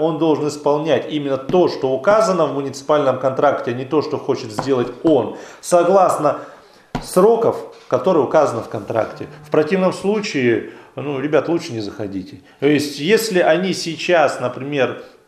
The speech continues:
а, ну, грубо говоря, выйдя на контракт вот сейчас, не исполняют своих вот, э, какие-то условия,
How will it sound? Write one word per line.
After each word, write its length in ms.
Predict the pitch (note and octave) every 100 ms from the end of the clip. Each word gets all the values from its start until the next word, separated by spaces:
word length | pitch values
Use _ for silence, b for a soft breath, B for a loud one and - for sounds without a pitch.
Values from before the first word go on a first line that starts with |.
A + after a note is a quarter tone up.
| _ _ _ _ _ _ _ A#2+
а, 600 | G#2+ G#2+ G#2 G2+ G#2 A2
ну, 260 | E3 D3+
грубо 300 | B2+ B2+ B2
говоря, 460 | A#2 A#2+ A2+ G#2 G#2 B B B
выйдя 580 | G2 A#2+ F3 D#3+ A2+ G#2+
на 160 | A2+
контракт 680 | A2 C3+ B2+ D3 C#3 G#2+ -
вот 160 | G#2 -
сейчас, 520 | A#2+ - A2+ F#2+ - B B
не 200 | B2 C#3
исполняют 580 | C3 - C#3+ C#3+ A#2+ G#2
своих 320 | - A#2 G#2+
вот, 260 | G#2 G#2 -
э, 800 | A#2 G#2 G2+ G2 F#2+ G2+ A#2+ A#2 C3+ A2+
какие-то 500 | C3+ - G#2 A2 G#2+
условия, 600 | - B2 C3+ B2 G#2 G2